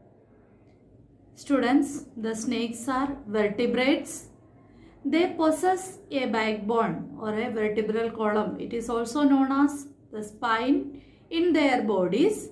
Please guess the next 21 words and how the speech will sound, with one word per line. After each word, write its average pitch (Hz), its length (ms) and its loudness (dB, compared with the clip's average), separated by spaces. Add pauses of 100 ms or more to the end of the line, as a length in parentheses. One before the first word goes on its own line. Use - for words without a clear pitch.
So 226 220 -8
they 202 200 -4
are 233 260 -4 (460)
vertebrates. 247 960 2 (1200)
The 277 260 4
snakes 349 480 -2
are 330 280 2 (320)
egg-laying 294 800 2
animals. 247 880 0 (200)
They 226 200 -2
are 202 320 -2 (100)
classified 262 920 0
in 247 200 0
the 220 140 0
group 254 380 -2
of 285 240 2 (440)
reptiles. 285 1000 0 (2250)
The 302 160 2
snakes, 311 680 0 (540)
they 233 280 0
are 214 340 0